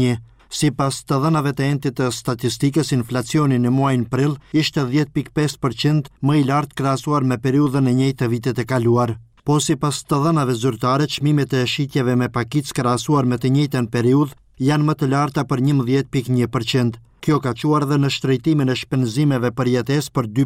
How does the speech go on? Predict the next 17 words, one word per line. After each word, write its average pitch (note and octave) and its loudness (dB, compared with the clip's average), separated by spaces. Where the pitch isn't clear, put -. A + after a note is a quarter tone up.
pikë A#2 -4
dy C3 4
përqind D3 0
për C3+ 0
vetëm C3 0
një B2+ 2
muaj. A#2+ 2
Shporta C3 -2
e A#2 -4
konsumit, C#3 0
sipas C3 -2
të C3+ 0
dhënave C#3 0
të A#2+ -2
lidhjes B2+ 0
së B2 -2
sindikatave, B2+ 0